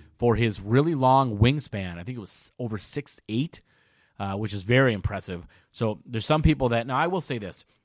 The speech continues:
There's this group of people that have been saying, "Do we take Quickley over Tyrese Maxey?" And I'll tell you right now, no, you don't do that. That is foolish. Tyrese Maxey, I'm telling you right now, I think he's the real deal, is going to be the next great thing out of Kentucky, right? We talk about Tyler Herro.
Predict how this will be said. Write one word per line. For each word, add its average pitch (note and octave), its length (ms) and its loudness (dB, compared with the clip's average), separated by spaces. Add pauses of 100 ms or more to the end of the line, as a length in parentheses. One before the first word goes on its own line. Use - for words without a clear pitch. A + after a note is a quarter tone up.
(340)
There's D3 200 0
this D3 180 -2
group G3+ 220 2
of G3 100 -2
people E3 280 8
that C#3+ 100 -2
have B2 60 -4
been A#2 100 -6
saying, A#2 400 -2 (300)
"Do A#2 80 0
we A#2+ 100 4
take C#3+ 200 0
Quickley C#3+ 460 2
over A#2+ 260 0
Tyrese A#2 420 -2
Maxey?" A2 500 -2
And A2+ 120 -8
I'll A#2+ 120 -4
tell C3 120 -4
you B2+ 80 0
right B2 120 -4
now, B2 320 4
no, G2+ 560 2 (260)
you G#2+ 100 -4
don't G#2+ 360 2
do G2+ 180 0
that. F2 300 -10
That F#2 260 -8
is - 220 -12
foolish. A2+ 580 0 (260)
Tyrese D#3 360 0
Maxey, B2 480 0 (360)
I'm B2 140 2
telling C#3 240 2
you A#2+ 80 2
right A#2 160 2
now, G#2+ 220 -4
I A#2 180 2
think B2 200 -2
he's A#2 200 -2
the A2+ 80 0
real A2+ 200 4
deal, A#2 340 4 (260)
is G#2+ 100 -4
going B2 240 4
to A2+ 60 0
be A#2 360 4 (720)
the A2 100 0
next A#2+ 360 -2
great B2 280 2
thing B2 160 0
out A#2+ 80 2
of A#2 80 0
Kentucky, G#2 420 -4
right? G2 240 -6
We G2+ 60 -10
talk G#2+ 180 -2
about G#2+ 140 -12
Tyler A#2 280 -2
Herro. A#2+ 360 4